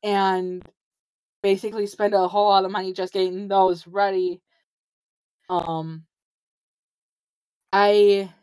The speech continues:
do, I do redesigns, actually, of logos. Um, I've redesigned my own, actually, a couple of times here.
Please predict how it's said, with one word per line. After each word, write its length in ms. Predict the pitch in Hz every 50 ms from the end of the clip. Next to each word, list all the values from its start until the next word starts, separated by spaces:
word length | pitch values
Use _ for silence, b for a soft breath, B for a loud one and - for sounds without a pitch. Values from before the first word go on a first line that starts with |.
| _ _ _ _ _ _ _ _
do, 140 | 233 226 359 _ _ _
I 140 | 202 190 196
do 500 | 208 214 214 214 208 202 196 196 196 196 _ _ _ _ -
redesigns, 580 | 208 254 285 269 254 247 247 233 214 214 -
actually, 360 | - 214 208 208 - - 208 196
of 140 | 180 170
logos. 760 | - 233 226 226 226 226 226 226 226 226 226 226 - - - _ _ _ _ _ _ _ _ _ _ _ _ _ _ _ _ _ _ _ _
Um, 540 | 185 180 175 170 165 160 160 160 160 156 _ _ _ _ _ _ _ _ _ _ _ _ _ _ _ _ _ _ _ _ _ _ _ _ _ _ _ _ -
I've 280 | 180 185 175 170 _ _ _ _ _ _ _
redesigned 540 | 190 208 208 226 220 220 233 226 208 202 185
my 200 | 175 175 180 190
own, 180 | 202 220 208 202
actually, 380 | 180 175 180 - - 202 190
a 40 | 185
couple 280 | 185 214 226 214 226 226
of 100 | 208 208
times 300 | 220 208 190 190 180 -
here. 320 | 202 185 180 175 185 190